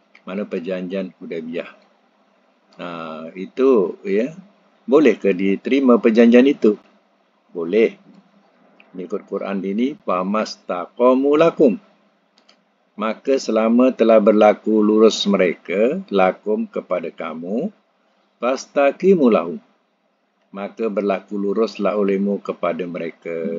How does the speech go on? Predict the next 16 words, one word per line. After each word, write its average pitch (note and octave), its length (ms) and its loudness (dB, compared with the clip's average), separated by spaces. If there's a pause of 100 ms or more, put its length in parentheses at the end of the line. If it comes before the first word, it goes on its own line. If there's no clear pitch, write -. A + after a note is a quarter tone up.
(800)
Mana G2+ 240 -8
kalau G#2+ 240 -4
mereka G#2 540 0
ju-, G2 320 -6 (560)
masih G2+ 560 -10 (380)
jujur A2 640 0
dalam G2 560 -2 (340)
perjanjian G2 680 -10
itu, A#2+ 400 -10 (800)
ya, G2 180 -8
orang F#2+ 300 -6
Islam F#2 400 -10
pun, G2+ 400 -6 (560)
ya, G2 160 -16
meng-, G2 560 -14 (640)
eh, F2 640 -18